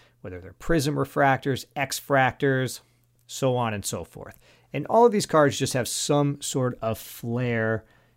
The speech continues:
flash, uniqueness to them, and they're more rare than the base cards.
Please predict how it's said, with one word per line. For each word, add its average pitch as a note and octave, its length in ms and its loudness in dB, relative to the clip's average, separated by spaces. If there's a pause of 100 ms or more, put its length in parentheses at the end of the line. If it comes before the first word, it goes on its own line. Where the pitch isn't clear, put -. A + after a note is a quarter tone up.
flash, G#2 840 -4 (640)
uniqueness B2 800 0
to - 360 -6
them, F2+ 340 -12 (240)
and A#2+ 160 0
they're B2+ 120 4
more C3 340 4
rare C#3 480 6
than D3+ 140 2
the E3 60 2
base A#2 280 0
cards. - 420 -12